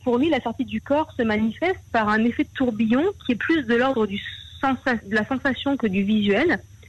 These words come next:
suivi par un flash lumineux. Et il explique que sa conscience alors sort de son corps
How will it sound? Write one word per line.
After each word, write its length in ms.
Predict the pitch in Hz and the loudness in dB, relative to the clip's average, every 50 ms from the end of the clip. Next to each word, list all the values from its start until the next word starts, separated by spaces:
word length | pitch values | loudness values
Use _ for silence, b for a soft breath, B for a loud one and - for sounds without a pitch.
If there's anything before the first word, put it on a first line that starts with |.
| - - - | -20 -14 -4
suivi 200 | - 247 277 294 | 0 2 2 2
par 240 | 294 - 220 202 - | 2 0 -2 -2 -2
un 40 | 208 | -4
flash 380 | - - 285 285 285 - - - | -4 -2 -2 -2 -2 -2 -2 0
lumineux. 380 | 247 226 220 214 202 226 415 - - - - - - - - - - - - - - - - - | 2 2 4 4 2 2 0 -2 -6 -16 -20 -20 -20 -20 -20 -20 -20 -20 -20 -20 -20 -20 -4 0
Et 60 | 240 | 2
il 120 | 240 226 226 | 2 4 2
explique 320 | 240 - - - 403 - | 0 -2 -6 -10 -6 -4
que 120 | - 254 | -4 -2
sa 100 | - 226 | -2 -4
conscience 380 | 220 - 240 233 - - 359 349 349 | -4 -4 -6 -4 -2 -2 -2 0 0
alors 260 | 285 226 233 269 - - - | 0 0 0 0 -2 -6 -4
sort 160 | - 302 277 247 | -2 0 2 2
de 80 | 262 | 0
son 200 | 240 - - 226 214 | 0 0 -2 -2 -2
corps 400 | - 214 196 240 269 220 175 | 0 0 0 2 0 -2 -4